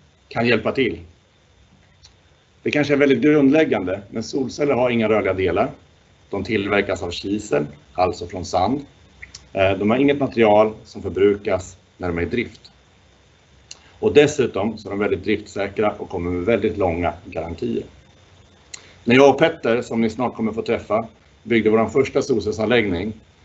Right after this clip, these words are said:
så var det den trettionde solcells-, eller nätanslutna solcellsanläggningen i Sverige. Det var inte så där jättelänge sedan, men det var ganska få som på den tiden trodde att solceller skulle bli riktigt stort.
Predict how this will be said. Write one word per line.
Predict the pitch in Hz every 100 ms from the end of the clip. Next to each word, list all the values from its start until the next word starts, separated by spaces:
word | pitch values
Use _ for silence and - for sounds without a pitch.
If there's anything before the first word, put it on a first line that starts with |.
| _
så | - 101
var | 127 127
det | 98 98
den | 95 104
trettionde | - 131 - - 135 120 113
solcells-, | - 110 95 101 - -
eller | 113
nätanslutna | 107 123 - 110 135 120 - 95
solcellsanläggningen | 104 90 92 90 85 87 82 82 87 - _ _ -
i |
Sverige. | 98 127 117 65 - - _ _ _ _ - -
Det | -
var | 110
inte | 123
så | 113
där | 127
jättelänge | 120 147 123 117 156
sedan, | 139 139 151 - _ _
men | 98
det | 110
var | 113
ganska | 143 135 156
få | - - 127 104
som | 95 98
på | 101
den | 98 92
tiden | 95 87 85
trodde | - 90 87
att | 87
solceller | - 87 - 117 95 -
skulle | - 90 82
bli | 85
riktigt | 87 87 -
stort. | - -